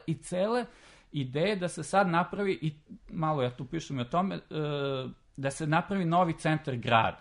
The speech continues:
kako je zapravo i glasila kampanja. E sad, taj novi centar grada je, mora da proizvode i nove građane. I ceo taj proces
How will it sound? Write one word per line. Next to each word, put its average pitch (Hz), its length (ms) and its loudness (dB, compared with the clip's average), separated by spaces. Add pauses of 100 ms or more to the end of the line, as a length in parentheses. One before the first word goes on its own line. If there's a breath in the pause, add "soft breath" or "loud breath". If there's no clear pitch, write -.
kako 123 240 -6
je 113 60 -2
zapravo 120 320 0
i 123 60 0
glasila 110 480 2
kampanja. 104 440 -6 (100)
E 123 80 -16
sad, 165 220 -8
taj 180 100 0
novi 180 320 -2
centar 185 340 -6
grada 143 520 -2
je, 185 180 -4
mora 160 420 -2
da 156 120 -4
proizvode 156 540 -8
i 156 40 -4
nove 160 300 2
građane. 127 720 2 (320 soft breath)
I 117 140 -2
ceo 190 300 2
taj 175 280 0 (180)
proces - 640 0